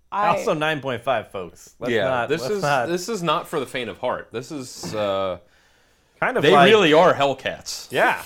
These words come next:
Speaker 3: Let's just throw that out there.
Speaker 2: I mean, that's quite a, quite a quote.
Speaker 3: No
Speaker 2: "Had
Speaker 3: reason,
Speaker 2: you
Speaker 3: no
Speaker 2: fought
Speaker 3: wonder
Speaker 2: like a man, you need not have hanged like a dog."
Speaker 3: No wonder the Brits didn't like them. They can't drink beer that's nine point five percent.
Speaker 1: So where is Saconee Creek? It sounds New York-y.
Speaker 3: Saucony, I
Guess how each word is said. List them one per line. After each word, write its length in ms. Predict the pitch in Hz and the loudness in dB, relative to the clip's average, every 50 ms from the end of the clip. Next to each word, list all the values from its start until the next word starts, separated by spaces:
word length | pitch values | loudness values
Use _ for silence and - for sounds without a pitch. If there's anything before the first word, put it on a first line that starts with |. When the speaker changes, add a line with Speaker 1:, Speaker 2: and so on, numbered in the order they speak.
| - | -10
Speaker 3:
Let's 220 | 127 131 151 151 - | -8 -8 -8 -6 -6
just 200 | 180 160 131 - | -6 -6 -6 -4
throw 220 | - 151 139 127 117 | 0 2 2 4 4
that 160 | 110 104 104 | 2 2 0
out 220 | 113 120 110 - | 0 0 -2 -2
there. 240 | - 82 76 69 - _ _ _ _ _ _ _ | -6 -12 -14 -14 -20 _ _ _ _ _ _ _
Speaker 2:
I 40 | - | -12
mean, 100 | 135 135 | -8 -4
that's 200 | 147 175 185 - | -4 -4 -4 -6
quite 300 | - - 180 170 160 151 | -8 -4 -2 0 0 0
a, 380 | 147 143 135 131 127 123 120 120 | 2 2 2 2 2 0 -2 -4
quite 220 | - - 165 139 127 | -6 -8 -6 -4 -4
a 60 | 123 | -4
quote. 440 | - - - 202 180 127 - - _ - | -6 -8 -8 -8 -6 -8 -8 -10 _ -2
Speaker 3:
No 140 | 131 156 175 | 2 2 4
Speaker 2:
"Had 80 | 165 | 4
Speaker 3:
reason, 220 | 160 151 143 135 - | 2 0 0 -2 -2
Speaker 2:
you 40 | 156 | 2
Speaker 3:
no 120 | 170 196 | 4 6
Speaker 2:
fought 140 | 220 - 175 196 | 6 8 6 6
Speaker 3:
wonder 160 | - 170 190 160 | 6 4 4 4
Speaker 2:
like 80 | 165 160 | 4 2
a 40 | |
man, 400 | 151 151 151 156 156 160 160 160 | 0 0 0 0 0 0 -2 -2
you 140 | 151 139 139 | -4 -6 -8
need 260 | 127 135 151 151 143 | -8 -8 -8 -8 -6
not 200 | 143 147 139 139 131 | -4 -2 -2 -2 -2
have 120 | 135 127 | -2 -4
hanged 420 | 120 113 120 127 131 131 131 131 127 | -6 -6 -6 -4 -4 -4 -6 -6 -4
like 180 | 123 123 120 - | -2 -2 -2 -4
a 60 | 117 | -6
dog." 640 | 104 98 95 92 92 - 107 92 90 87 85 - - | -10 -12 -16 -12 -6 -6 -4 -4 -4 -8 -10 -12 -10
Speaker 3:
No 340 | 156 165 175 170 185 226 262 | -8 -6 -2 2 4 4 6
wonder 300 | 240 208 208 240 226 180 | 6 6 4 4 4 4
the 100 | 147 135 | 2 2
Brits 340 | 107 127 139 143 - - - | 0 2 0 0 0 -2 -4
didn't 240 | - 139 131 123 110 | -4 -4 -4 -4 -4
like 260 | 107 120 165 165 - | -2 -2 -2 -2 -6
them. 160 | - 95 98 | -12 -10 -6
They 120 | 101 117 135 | -6 -6 -6
can't 400 | - - 147 117 - - _ _ | -6 -6 -6 -6 -8 -10 _ _
drink 280 | - 104 104 98 95 - | -10 -8 -8 -8 -10 -10
beer 200 | 101 98 98 98 | -8 -8 -8 -8
that's 180 | 95 - - | -10 -12 -12
nine 240 | 104 95 95 98 101 | -10 -8 -8 -8 -10
point 220 | - - 104 98 | -10 -12 -14 -10
five 280 | - - 104 107 107 101 | -6 -6 -4 -4 -6 -8
percent. 520 | - 101 - - 107 113 139 147 - _ | -12 -16 -12 -10 -8 -8 -8 -10 -14 _
Speaker 1:
So 200 | _ - - 285 | _ -12 -8 -6
where 220 | 285 285 294 320 330 | -4 -4 -4 -4 -4
is 120 | 339 294 - | -6 -8 -10
Saconee 580 | - - 285 247 262 262 - 285 269 247 233 | -10 -8 -6 -6 -6 -6 -10 -10 -10 -10 -12
Creek? 560 | _ _ - 247 214 - _ _ - _ _ _ _ _ | _ _ -14 -14 -14 -14 _ _ -20 _ _ _ _ _
It 100 | 214 196 - | -20 -20 -18
sounds 440 | - 240 233 240 240 247 233 - - | -16 -14 -12 -12 -12 -12 -14 -16 -16
New 100 | 214 208 | -14 -14
York-y. 340 | 202 196 185 165 - - - | -12 -12 -12 -12 -12 -12 -14
Speaker 3:
Saucony, 460 | - 185 95 90 87 82 85 90 | -12 -10 -12 -12 -12 -14 -18 -20
I 40 | 92 | -20